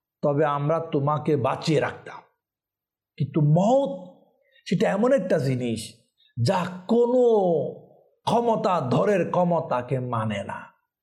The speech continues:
কারো ক্ষমতা নাই, কোনো অস্ত্রের ক্ষমতা নাই, কোনো কমান্ডারের ক্ষমতা নাই, কোনো বীর বাহাদুরের ক্ষমতা নাই মতকে প্রতিহত করা। বিধায় আমরা অপারক, আমরা অপারক। আমাদের অস্ত্র,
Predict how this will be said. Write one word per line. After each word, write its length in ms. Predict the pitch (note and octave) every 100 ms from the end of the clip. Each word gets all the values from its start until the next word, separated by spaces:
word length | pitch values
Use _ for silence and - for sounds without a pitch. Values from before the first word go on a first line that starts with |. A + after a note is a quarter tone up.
| _ _
কারো 220 | - A#3+
ক্ষমতা 580 | G#3 - D4+ D4 - F#3+
নাই, 320 | B2+ A#2 G#2 G#2+ - -
কোনো 180 | G#3 A3
অস্ত্রের 540 | A#3+ - F#3 G#3+ G#3+
ক্ষমতা 440 | A3 A3+ G#3+ - D#3
নাই, 240 | C#3+ C#3+
কোনো 260 | C#3 A3 C#4
কমান্ডারের 720 | - F#3 F#3+ A3+ A3 G3+ F3
ক্ষমতা 420 | - D3 C#3 C#3
নাই, 220 | C3 C3+ A#2+
কোনো 300 | G3+ A#3 G#3+
বীর 280 | D#3 G#3+
বাহাদুরের 680 | C3 C3 - A3 A#3+ B3 F3
ক্ষমতা 420 | F3 D3 B2+ A#2+
নাই 320 | A#2 A2+ G2 F#2 - -
মতকে 720 | A2+ A#2 C3+ E3+ - E3+ C#3+ -
প্রতিহত 480 | F#3 F#3 F3 - A#2+
করা। 360 | - - - _ _ _ _ _ _ _
বিধায় 360 | B2+ B2+ C#3+ A#2+
আমরা 520 | G#2 G#2 G#2+ - -
অপারক, 600 | C#3 - A#2 C3+ C#3 - - _ _ _ _ _ _ _
আমরা 640 | - B2+ C#3 F#3+ A#3 - - - _ _ _ _
অপারক। 720 | D3+ D#3+ G3+ B3+ C#4+ G#3+ - - - _ _ -
আমাদের 440 | - F3 A3+ G#3+ A3
অস্ত্র, 600 | A3 F#3 A3+ A#3 C4+